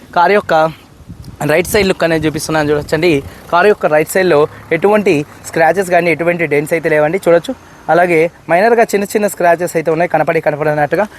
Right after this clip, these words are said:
టైర్స్ విషయంలో చూసుకున్నట్లయితే వందకు దాదాపుగా ఎనభై శాతం ఫ్రంట్ టైర్ అయితే ఉందండి. అలాగే కారు యొక్క చూడొచ్చు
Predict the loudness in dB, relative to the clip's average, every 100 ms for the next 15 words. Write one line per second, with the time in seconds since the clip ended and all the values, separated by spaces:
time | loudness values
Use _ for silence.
0 | -14 -2 -2 0 -2 0 0 0 -2 -2
1 | -2 0 0 0 2 0 -2 -4 0 2
2 | 4 4 2 2 0 0 0 -6 -20 -6
3 | -2 0 0 0 0 0 0 0 0 2
4 | 2 2 2 0 0 0 -2 -6 -20 -20
5 | -4 0 2 0 0 2 2 0 0 -2
6 | -2